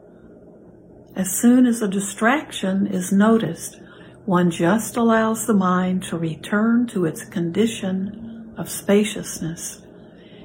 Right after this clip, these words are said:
and the mental narrowness that accompanies the defilement evaporates on its, on its own. So, of course, this is only temporary to be staying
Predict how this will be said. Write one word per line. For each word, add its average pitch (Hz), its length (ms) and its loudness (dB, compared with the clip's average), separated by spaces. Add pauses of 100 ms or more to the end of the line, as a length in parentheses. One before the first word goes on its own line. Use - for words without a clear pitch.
(140)
and 180 160 0
the 175 60 4
mental 214 420 4
narrowness 202 800 4
that 180 120 -2
accompanies 180 680 -2
the 175 80 -8
defilement 180 840 -2 (560)
evaporates 175 880 -2
on 180 240 -2
its, - 340 -8 (120)
on 185 240 0
its - 340 -6
own. 165 400 -4 (2000)
So, 185 600 0 (920)
of - 160 -8
course, 247 380 2
this - 180 -2
is 226 140 0
only 190 320 4
temporary 175 800 2
to - 120 -10
be 175 260 0
staying 180 840 0